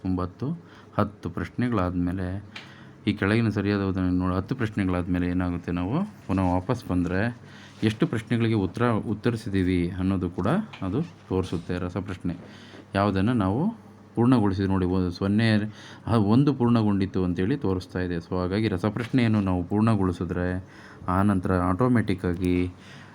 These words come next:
ಒಂದು ಸರ್ಟಿಫಿಕೇಟ್ ಜನರೇಟ್ ಆಗುತ್ತೆ. ಆ ಸರ್ಟಿಫಿಕೇಟನ್ನು ಡೌನ್ಲೋಡ್ ದಿ ಸರ್ಟಿಫಿಕೇಟ್ ಅಂತೇಳಿ ಬರುತ್ತೆ. ಇದಾದಮೇಲೆ ರಸಪ್ರಶ್ನೆ ಇದೆಲ್ಲ ಗ್ರೀನ್ ಟಿಕ್ ಬಂದಮೇಲೆ ರಸಪ್ರಶ್ನೆಗಳಿಗೆ ಉತ್ತರ ಹೇಳಿದ್ಮೇಲೆ ಕೊನೆಯದಾಗಿ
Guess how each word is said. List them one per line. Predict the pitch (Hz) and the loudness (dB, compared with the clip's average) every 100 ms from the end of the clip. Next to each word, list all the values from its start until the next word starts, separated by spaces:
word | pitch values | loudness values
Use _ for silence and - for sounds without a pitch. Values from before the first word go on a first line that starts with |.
| - - | -14 -6
ಒಂದು | 110 107 104 120 202 247 | 2 6 8 6 4 2
ಸರ್ಟಿಫಿಕೇಟ್ | - 98 117 110 107 107 107 | -2 0 0 0 0 -2 -2
ಜನರೇಟ್ | 175 101 98 101 117 107 | -2 2 2 4 2 2
ಆಗುತ್ತೆ. | 92 87 - 90 90 90 - | 0 -2 0 0 0 -4 -6
ಆ | 95 101 | 0 0
ಸರ್ಟಿಫಿಕೇಟನ್ನು | 117 104 - 113 113 104 92 92 90 | 2 0 2 0 0 -2 -2 0 2
ಡೌನ್ಲೋಡ್ | 98 117 127 120 113 | 4 4 6 4 4
ದಿ | 104 | 2
ಸರ್ಟಿಫಿಕೇಟ್ | 98 92 107 98 92 - | 2 0 0 0 -2 0
ಅಂತೇಳಿ | 87 85 87 | 0 0 0
ಬರುತ್ತೆ. | 87 90 87 - 101 123 - - - - - | 0 -2 -4 -2 -2 -2 -8 -20 -20 -10 -2
ಇದಾದಮೇಲೆ | 98 95 123 127 113 | 0 2 2 2 2
ರಸಪ್ರಶ್ನೆ | 92 87 104 95 113 | 2 0 0 0 2
ಇದೆಲ್ಲ | 98 92 95 127 | 2 4 4 2
ಗ್ರೀನ್ | 110 101 110 | 2 4 4
ಟಿಕ್ | 120 110 - | 2 0 0
ಬಂದಮೇಲೆ | 90 87 87 92 104 107 110 - - - | 2 2 2 0 0 0 -4 -14 -12 -4
ರಸಪ್ರಶ್ನೆಗಳಿಗೆ | 95 120 131 117 120 107 101 | -2 0 -2 0 2 4 4
ಉತ್ತರ | 98 95 101 135 | 4 2 0 -2
ಹೇಳಿದ್ಮೇಲೆ | 117 98 92 92 87 95 98 101 101 | 0 0 0 0 2 2 0 0 -6
ಕೊನೆಯದಾಗಿ | - 98 107 135 123 101 90 92 90 92 | -2 0 2 2 2 0 0 0 0 0